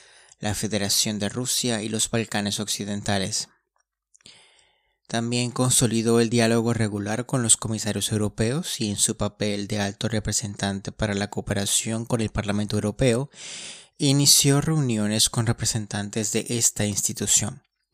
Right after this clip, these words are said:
La actividad de política exterior del año pasado se dedicó al diálogo regular con los países vecinos,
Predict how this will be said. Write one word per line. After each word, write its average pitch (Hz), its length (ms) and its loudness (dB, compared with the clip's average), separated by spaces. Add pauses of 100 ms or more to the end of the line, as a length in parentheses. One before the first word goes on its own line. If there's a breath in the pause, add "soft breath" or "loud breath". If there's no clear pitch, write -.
(640 loud breath)
La 113 220 0
actividad 117 580 0
de 123 100 -2
política 117 460 0
exterior 113 440 0
del 113 160 0
año 110 180 -2
pasado 120 420 2
se - 160 2
dedicó 110 540 0
al 110 160 2
diálogo 113 520 0
regular 110 580 -2
con 120 160 -2
los 113 160 -2
países 110 500 -2
vecinos, 117 600 -2